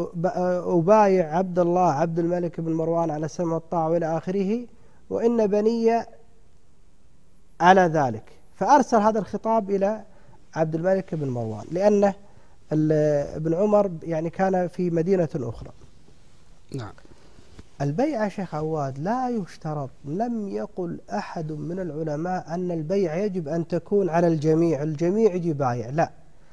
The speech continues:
Speaker 1: إذا بايع البعض ومنهم أهل الحل والعقد،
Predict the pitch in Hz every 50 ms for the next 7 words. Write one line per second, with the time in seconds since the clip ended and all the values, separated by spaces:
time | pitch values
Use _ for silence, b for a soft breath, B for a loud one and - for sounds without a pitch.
0 | b b b b b - - - 220 269 262 277 262 254 226 208 254 294 302 302
1 | 285 285 269 233 247 254 254 240 196 190 240 226 170 143 123 - - - - -
2 | - - - 165 165 180 220 269 277 240 202 185 170 160 - 208 220 220 226 226
3 | 233 196 - - 277 269 247 240 233 226 220 196 208 269 302 - 269